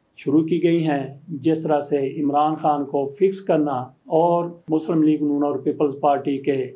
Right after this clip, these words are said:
लीडरों के मसाइल को ख़त्म करना, उन पर जिस तरह से मुकदमा थे, उनसे जान छुड़ा लेना, तो इस हवाले से मियाँ शहबाज शरीफ से बेहतर वज़ीर आज़म, निगरान वज़ीर आज़म कोई और नहीं हो सकता। इसी बुनियाद पर कहा जा रहा है कि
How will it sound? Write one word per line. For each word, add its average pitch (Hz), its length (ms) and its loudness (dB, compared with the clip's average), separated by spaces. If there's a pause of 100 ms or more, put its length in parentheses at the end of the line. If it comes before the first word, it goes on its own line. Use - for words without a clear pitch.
(400)
लीडरों 165 600 4
के 151 260 2
मसाइल 139 480 2
को 156 220 0
ख़त्म 180 300 0
करना, 139 440 -2
उन 185 200 2
पर 175 180 2
जिस 160 180 2
तरह 156 120 0
से 151 140 -4
मुकदमा 160 500 0
थे, 143 220 -6
उनसे 175 440 -2
जान 175 260 0
छुड़ा 143 220 0
लेना, 131 260 -4 (640)
तो 151 100 4
इस 151 180 2
हवाले 139 260 2
से 139 140 -4
मियाँ 139 260 -2
शहबाज 139 420 2
शरीफ 135 220 -4
से 131 160 -6
बेहतर 139 760 -2 (460)
वज़ीर 147 600 2
आज़म, 139 320 0
निगरान 147 420 2
वज़ीर 143 320 0
आज़म 139 280 0
कोई 147 340 -2
और 160 200 2
नहीं 165 180 4
हो 147 120 4
सकता। - 440 -10 (120)
इसी 185 260 -2
बुनियाद 151 400 0
पर 143 100 -2
कहा 151 240 0
जा 151 140 4
रहा 143 200 2
है 139 100 0
कि 135 400 -2